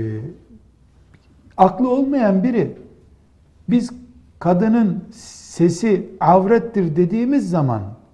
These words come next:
kadının konuşmasını avret saydığımızı zanneder." diyor fakihler olarak. Yani kadının sesi avrettir dersek biz, o zannedecek ki kadın "Selamun aleyküm" dediği zaman avret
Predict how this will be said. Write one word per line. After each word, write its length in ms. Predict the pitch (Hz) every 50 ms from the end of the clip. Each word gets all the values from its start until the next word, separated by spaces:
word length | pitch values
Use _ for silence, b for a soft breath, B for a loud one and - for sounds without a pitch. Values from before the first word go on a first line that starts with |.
| _ _ _
kadının 680 | - 185 208 190 240 254 269 269 240 214 214 190 - -
konuşmasını 1300 | - - 208 208 214 220 190 - - - 208 202 214 220 214 - - - 226 220 214 254 254 214 143 123 - - - - - _ _ _ _ _ _
avret 500 | 165 170 185 190 175 185 208 214 208 214
saydığımızı 840 | - - 196 190 185 185 165 151 185 185 180 180 175 170 165 175
zanneder." 680 | 147 143 143 135 131 123 120 113 107 110 107 101 98 95
diyor 180 | 110 104 92 - - _ _
fakihler 440 | - 120 107 - 147 131 131 135 127
olarak. 200 | 120 110 107 117
Yani 220 | 143 143 123 120 -
kadının 380 | 175 180 175 196 202 202 196
sesi 280 | - - 190 160 190 196
avrettir 640 | 180 185 196 208 220 208 - - - 170 147 135 147
dersek 460 | 190 220 220 - 254 240 247 - 160
biz, 220 | 143 113 - - b b b b b b b b b
o 100 | - 185
zannedecek 600 | 185 190 208 208 214 220 226 214 - 240 240 196 185
ki 140 | 202 196 -
kadın 280 | 202 202 180 208 214
"Selamun 420 | 196 - 202 208 214 214 208 208 202
aleyküm" 420 | 202 202 196 190 196 202 185 175
dediği 200 | 202 196 180 220
zaman 240 | 185 214 214 214 214
avret 360 | 208 196 190 190 202 202 196